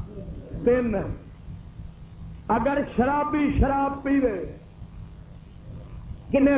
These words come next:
کوڑے مارو؟ اسی۔ بولو، بولو، کنیا سزاواں؟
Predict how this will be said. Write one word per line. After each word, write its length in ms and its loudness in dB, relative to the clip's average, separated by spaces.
کوڑے 220 6
مارو؟ 400 2
اسی۔ 560 2
بولو، 180 4
بولو، 460 6
کنیا 320 4
سزاواں؟ 440 2